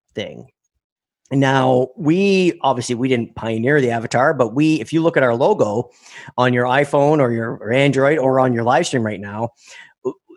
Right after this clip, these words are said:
that's a, a cartoon versions of us, right? We, I, we had them done up, and, and we're like, "Yeah, we,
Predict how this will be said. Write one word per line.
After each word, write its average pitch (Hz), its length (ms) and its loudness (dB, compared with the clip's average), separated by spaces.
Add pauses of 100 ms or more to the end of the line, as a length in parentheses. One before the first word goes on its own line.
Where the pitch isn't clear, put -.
(100)
that's 175 480 -2
a, 165 240 -2
a 147 120 -2
cartoon 160 400 -2
versions 131 380 -2
of 120 80 -4
us, - 340 -4 (220)
right? 156 200 -2 (720)
We, 147 200 -2
I, 139 360 0
we 127 260 0
had 143 180 0
them 143 160 2
done 127 160 2
up, 151 200 0 (440)
and, 120 580 2
and 110 220 -4
we're 113 100 -2
like, 113 160 -4
"Yeah, 131 160 2
we, 120 480 -2